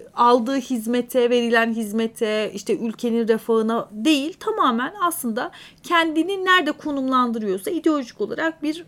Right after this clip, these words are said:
oy tercih olabiliyor. Bu çok rast-, yani, olabilir. İkincisi, ekonomik kazanımlar. Aslında kişi diyor ki, "Ben, e, ekonomik kazanıma göre, e, hareket ederim. Şu, yani, benim gelirim artıyorsa, aldığım hizmetin kalitesi artıyorsa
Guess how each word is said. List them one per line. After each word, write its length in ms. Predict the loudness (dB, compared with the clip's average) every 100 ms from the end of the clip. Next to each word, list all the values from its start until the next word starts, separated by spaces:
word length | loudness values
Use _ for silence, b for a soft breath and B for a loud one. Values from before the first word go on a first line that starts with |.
| 2
oy 180 | 2 2
tercih 440 | -2 -4 -4 -6
olabiliyor. 420 | -6 -4 -2 -4
Bu 40 | -2
çok 260 | -2 -4
rast-, 480 | -2 -2 -2 -6 -6
yani, 200 | -4 -4
olabilir. 520 | 0 2 2 -2 -10 -20 B B B -12
İkincisi, 680 | -8 -4 -4 -4 -4 -4 -4 _ _ -4
ekonomik 480 | -2 -2 -2 -4
kazanımlar. 640 | -4 -4 -6 -10 -14 -16 -20 _ -8
Aslında 300 | -6 -8 -8
kişi 280 | -8 -2
diyor 160 | 0 0
ki, 260 | -2 -8 -2
"Ben, 260 | -2 -2 -12 b b b -2
e, 120 | 0
ekonomik 640 | 0 -4 -8 -8 -6 -4
kazanıma 560 | -2 0 -2 -2 -2 0
göre, 480 | 2 2 2 -2 -8 -10
e, 320 | -8 -8 -10 -4
hareket 440 | -2 -2 -4 -6
ederim. 340 | -6 -6 -8 -10
Şu, 180 | -10 -4
yani, 260 | -4 -2
benim 240 | -2 -2 -2
gelirim 360 | -2 -2 -2
artıyorsa, 640 | 0 0 -2 -6 -4 -8 -2
aldığım 400 | 2 2 2 -4
hizmetin 440 | -6 -6 -4 -6 -6
kalitesi 500 | -8 -6 -8 -4 -2
artıyorsa 680 | -2 -4 -6 -6 -6 -12